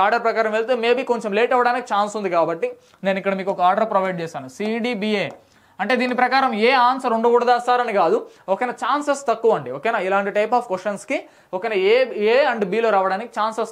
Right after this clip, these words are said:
తక్కువ కాబట్టి, ఓకేనా, సిడిబిఏ ఈ ప్రకారం మీరు ఆప్షన్ verification చేస్తే కొంచెం కన్వీనియంట్గా ఉంటుందని చెప్తున్నాను. Clear? ఒకసారి observe చేయండి, ఇక్కడ కూడా ఏంటి, which of the following, ఓకేనా,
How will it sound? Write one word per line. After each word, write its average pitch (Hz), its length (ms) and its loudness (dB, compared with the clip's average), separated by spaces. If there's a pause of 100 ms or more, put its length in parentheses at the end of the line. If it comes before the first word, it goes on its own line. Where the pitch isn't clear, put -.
తక్కువ 214 200 0 (120)
కాబట్టి, 208 360 2 (440)
ఓకేనా, 190 220 -6 (100)
సిడిబిఏ 214 760 -2 (420)
ఈ 190 120 -2
ప్రకారం 208 340 0
మీరు 202 140 2
ఆప్షన్ 202 280 -6
verification 196 460 -6
చేస్తే 165 240 -8
కొంచెం 240 180 -6 (100)
కన్వీనియంట్గా 214 520 -2
ఉంటుందని 180 340 -8
చెప్తున్నాను. 110 420 -14 (100)
Clear? 226 240 0 (2750)
ఒకసారి 220 240 0
observe 202 220 -2
చేయండి, 220 200 0
ఇక్కడ 226 200 -2
కూడా 226 140 -2
ఏంటి, 214 160 -10 (1040)
which 220 260 -4
of 247 160 0
the 254 140 0
following, 226 500 2 (300)
ఓకేనా, 202 180 -4